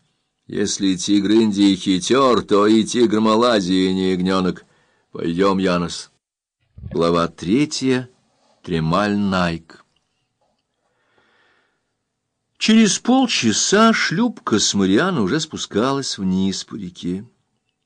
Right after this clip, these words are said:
Кроме Сандакана, Яноса и Камамури, в ней было шестеро матросов-гребцов. Город уже погрузился во тьму, фонари на улицах и площадях один за другим погасли,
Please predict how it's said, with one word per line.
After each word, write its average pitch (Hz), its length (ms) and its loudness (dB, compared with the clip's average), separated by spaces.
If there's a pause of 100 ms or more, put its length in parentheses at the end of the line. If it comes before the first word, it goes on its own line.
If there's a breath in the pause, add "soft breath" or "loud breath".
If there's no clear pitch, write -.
(180)
Кроме 95 260 0
Сандакана, 143 800 0
Яноса 123 640 -2
и 87 60 -6
Камамури, 101 580 -2
в 98 80 -8
ней 143 220 -6
было 127 280 -8
шестеро 113 580 -6
матросов-гребцов. 90 1080 -10 (1900 soft breath)
Город 107 420 2
уже 104 440 2 (140)
погрузился 92 500 -2
во 92 120 2
тьму, 110 560 2
фонари 92 440 -2
на 101 120 0
улицах 101 420 -2
и - 20 -20
площадях 95 540 -6
один 85 220 -6
за 78 80 -8
другим 80 320 -6
погасли, 90 640 -4